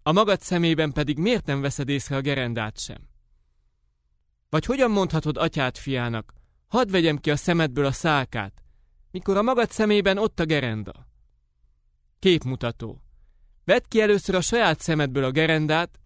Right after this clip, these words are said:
és akkor majd jól fogsz látni ahhoz, hogy kivehesd atyád fia szeméből a szákát. Ne adjátok oda a kutyáknak azt, ami szent. Gyöngyeiteket se dobjátok a disznók elé,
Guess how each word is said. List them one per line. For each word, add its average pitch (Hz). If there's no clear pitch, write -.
és 180
akkor 220
majd 208
jól 220
fogsz -
látni 143
ahhoz, 165
hogy 208
kivehesd 180
atyád 170
fia 175
szeméből 170
a 160
szákát. -
Ne 214
adjátok 180
oda 143
a 139
kutyáknak 143
azt, 185
ami 160
szent. 95
Gyöngyeiteket 160
se 151
dobjátok 135
a 135
disznók 156
elé, 165